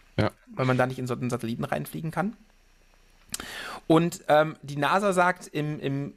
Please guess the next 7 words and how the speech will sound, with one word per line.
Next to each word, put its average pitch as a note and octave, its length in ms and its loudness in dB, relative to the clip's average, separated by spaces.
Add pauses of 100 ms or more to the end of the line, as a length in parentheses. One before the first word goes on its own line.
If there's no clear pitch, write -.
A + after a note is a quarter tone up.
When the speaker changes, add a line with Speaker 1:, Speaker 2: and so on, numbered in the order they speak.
(100)
Speaker 2:
Low D3+ 280 4
Orbit F3+ 680 0
aktuell F3 640 0 (340)
tracken G3 380 0
die E3+ 140 -6
jetzt G3 300 0
schon E3+ 400 2